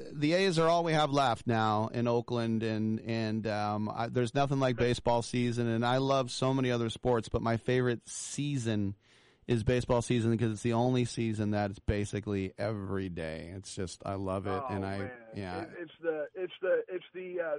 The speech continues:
Speaker 2: soundtrack to summer, man. It's, it, it's what's going on in the background. It's, it's, it's our nation's pastime.
Speaker 1: Yeah.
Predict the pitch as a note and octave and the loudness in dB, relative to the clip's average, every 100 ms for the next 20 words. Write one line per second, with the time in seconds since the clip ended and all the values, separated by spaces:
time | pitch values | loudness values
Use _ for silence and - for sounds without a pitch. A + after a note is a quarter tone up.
0 | - G3 F#3+ G3+ - G3 G3 - G#3+ A3 | -6 -6 -6 -8 -4 -4 -4 -10 -8 -6
1 | B3 D4+ D#4 F3+ F3+ G#3+ A#3+ C4 G#3+ - | -6 -6 -6 -8 -8 -8 -6 -6 -8 -10
2 | _ - - _ - F3+ E3+ F3+ F3 G3 | _ -20 -20 _ -4 -4 -4 -8 -6 -2
3 | G3 - F3+ G3 G3 A3 A3 G#3 F#3+ G3 | -2 0 0 0 -2 -6 -8 -8 -4 -4
4 | G3+ G#3+ - D3 D3 D3+ D3 E3+ E3 - | -6 -12 -12 -12 -10 -10 -10 -12 -12 -20
5 | D#3+ _ _ _ _ _ _ - D3+ D3+ | _ _ _ _ _ _ _ -16 -16 -18
6 | _ D3 D3+ C#3+ D3+ - D#3 D#3 _ C#3 | _ -6 -4 -8 -10 -10 -12 -14 _ -10
7 | C3 C#3 - - A2 G#2+ F2 A2 G#2+ G2 | -10 -10 -14 -16 -14 -12 -8 -4 -2 -4